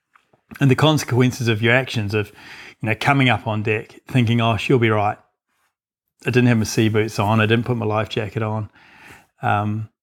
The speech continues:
and that, that could have been really bad for a lot of people,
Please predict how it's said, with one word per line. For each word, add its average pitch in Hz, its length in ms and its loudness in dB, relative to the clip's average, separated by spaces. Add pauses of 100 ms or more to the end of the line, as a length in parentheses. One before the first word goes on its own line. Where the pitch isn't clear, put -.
(760)
and 123 300 2
that, 151 340 0 (200)
that 143 260 -4
could 131 140 0
have 113 80 2
been 107 220 2
really 113 240 4
bad 110 240 2
for - 140 -4
a 107 60 2
lot 113 160 4
of 101 100 -4
people, 107 420 -10